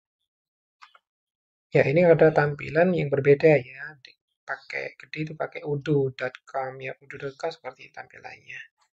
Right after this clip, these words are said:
Ya, di seperti ini. Tidak masalah. Ini bagus kok. Ini sudah, sudah, eh, bagus. Eh, coba ini kan contoh, contoh sosial icon ya. Ini bisa dilengkapi,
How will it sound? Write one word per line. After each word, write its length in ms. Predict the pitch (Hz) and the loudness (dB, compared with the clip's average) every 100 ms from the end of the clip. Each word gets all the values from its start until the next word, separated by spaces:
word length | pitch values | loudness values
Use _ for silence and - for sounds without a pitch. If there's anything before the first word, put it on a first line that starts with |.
| _ - _ _ _ - | _ -20 _ _ _ -12
Ya, 80 | 123 | -12
di 80 | |
seperti 480 | - - 135 - - | -12 -18 -20 -20 -20
ini. 80 | 143 | -12
Tidak 240 | 151 175 | -6 -2
masalah. 480 | 170 175 185 170 175 - _ _ | -2 -2 2 2 2 -4 _ _
Ini 160 | 160 165 | -14 -12
bagus 400 | 131 - 143 - | -12 -16 -18 -18
kok. 160 | _ _ _ _ | _ _ _ _
Ini 120 | 180 196 | -10 -10
sudah, 240 | - 156 - _ _ _ _ _ _ | -4 -4 -4 _ _ _ _ _ _
sudah, 960 | - - 160 160 _ - 175 180 185 185 - _ _ 175 | -8 2 2 2 _ 8 10 10 6 2 -6 _ _ -6
eh, 520 | 156 151 151 151 151 147 | -4 -2 -6 -8 -12 -16
bagus. 720 | 143 139 - 147 190 190 - _ _ _ _ _ _ _ _ | -14 -14 -12 -6 -6 -6 -16 _ _ _ _ _ _ _ _
Eh, 800 | - 143 143 139 139 139 139 143 | -16 -10 -8 -8 -10 -14 -14 -18
coba 400 | 139 _ - - - | -20 _ -20 -16 -8
ini 80 | 151 | 0
kan 160 | 170 170 165 | 4 4 0
contoh, 320 | 156 151 151 147 - _ _ _ _ _ _ _ _ - | -6 -10 -12 -14 -20 _ _ _ _ _ _ _ _ 2
contoh 560 | 156 147 143 156 156 - | 4 4 4 4 4 -4
sosial 320 | - 156 151 160 | -14 -2 2 4
icon 320 | 143 - - | 2 0 -12
ya. 240 | 160 139 139 143 _ _ _ _ | -6 -4 -4 -8 _ _ _ _
Ini 80 | 165 | -14
bisa 240 | 160 147 147 | -10 -4 -4
dilengkapi, 680 | 143 139 135 139 143 165 | -4 -10 -12 -12 -12 -8